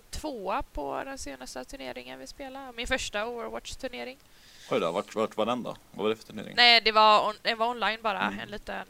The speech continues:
Speaker 1: Eh, s-, jag kommer inte ens ihåg vad den hette. Det var någon tjej som höll i det då.
Speaker 2: Mm.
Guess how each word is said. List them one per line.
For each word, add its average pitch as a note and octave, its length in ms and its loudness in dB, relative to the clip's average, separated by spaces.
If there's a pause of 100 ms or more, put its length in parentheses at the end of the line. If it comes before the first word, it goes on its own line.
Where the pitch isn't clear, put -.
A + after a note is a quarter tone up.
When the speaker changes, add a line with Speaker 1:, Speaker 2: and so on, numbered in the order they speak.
Speaker 1:
Eh, G2 360 -10 (520)
s-, - 300 -16 (240)
jag G3+ 80 -16
kommer G#3 120 -10
inte G3 60 -10
ens G#3 120 -4
ihåg G3+ 100 -6
vad F#3 140 -8
den F#3 100 -12
hette. - 400 -8
Det G3+ 60 -6
var G3 160 -4
någon F#3+ 160 -12 (440)
tjej - 280 -10
som F#3 180 -14 (240)
höll G2+ 260 -8
i G#2 100 -6
det G2 80 -10
då. G2+ 60 -8
Speaker 2:
Mm. G2 260 -8